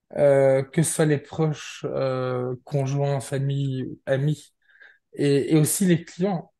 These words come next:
Le, leur dire, « Écoute, ça peut arriver qu'une fois de temps en temps, euh, je doive reporter une séance. » Ça m'arrive de temps en temps. Là, par exemple, en début de semaine, là, j'ai reporté tout-, toutes mes séances. J'étais pas bien du tout. Mais le, le truc, c'est d'avoir suffisamment de force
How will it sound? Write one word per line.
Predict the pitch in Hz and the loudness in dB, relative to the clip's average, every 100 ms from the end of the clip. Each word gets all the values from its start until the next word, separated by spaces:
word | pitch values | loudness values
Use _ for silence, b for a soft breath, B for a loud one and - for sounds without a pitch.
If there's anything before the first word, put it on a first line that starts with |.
| _ _ - | _ _ -8
Le, | 147 139 139 131 | -4 2 2 2
leur | 143 139 143 | 0 0 0
dire, « | 151 196 202 175 - | -2 0 0 -2 -4
Écoute, | 175 | -8
ça | - 147 | -6 -6
peut | - 180 | -2 2
arriver | 170 143 156 170 170 | 4 4 4 4 2
qu'une | 156 | -2
fois | - 160 | -6 -6
de | 151 | -6
temps | - 147 | -4 -2
en | 143 | -2
temps, | 135 156 147 139 131 - 135 | -4 -4 -2 -2 -6 -8 -6
euh, | 123 127 123 120 123 123 - b b b | -4 -2 -2 -4 -4 -8 -14 b b b
je | 139 | -2
doive | 143 135 | 0 2
reporter | 147 147 120 143 | 0 0 -4 -4
une | 123 | -2
séance. » | - 226 180 | -2 -2 -2
Ça | 147 | -2
m'arrive | 151 202 | 0 2
de | 165 | 0
temps | 139 139 | -2 -4
en | 131 | -6
temps. | - 131 - _ _ _ _ _ _ _ - | -8 -12 -14 _ _ _ _ _ _ _ 0
Là, | 180 | 4
par | 180 | 6
exemple, | 160 160 185 160 | 6 6 6 4
en | 156 | 4
début | 165 156 | 4 4
de | |
semaine, | - 170 202 | 0 0 2
là, | 180 | 2
j'ai | 156 | 0
reporté | 156 160 139 170 | -2 -6 -4 -4
tout-, | 165 - | -6 -6
toutes | 170 | -2
mes | 170 | 0
séances. | 160 151 135 | 0 -2 -4
J'étais | - | -6
pas | 143 | -2
bien | 147 143 | 0 0
du | 131 | -2
tout. | 165 - _ _ _ _ _ _ _ _ _ _ _ - | -10 -16 _ _ _ _ _ _ _ _ _ _ _ -12
Mais | - 160 156 151 147 | 0 4 6 6 4
le, | 151 | 4
le | 147 165 147 | 2 0 0
truc, | - 240 | 2 2
c'est | - 190 | 2 0
d'avoir | 165 165 170 180 | 2 2 4 2
suffisamment | 170 - 226 180 208 180 180 175 170 165 160 139 - 131 | 0 -4 -4 -2 -2 2 2 2 2 0 -4 -6 -10 -12
de | 135 | -8
force | 123 - - 214 214 - - - - | -8 -8 0 2 0 -6 -16 -18 -20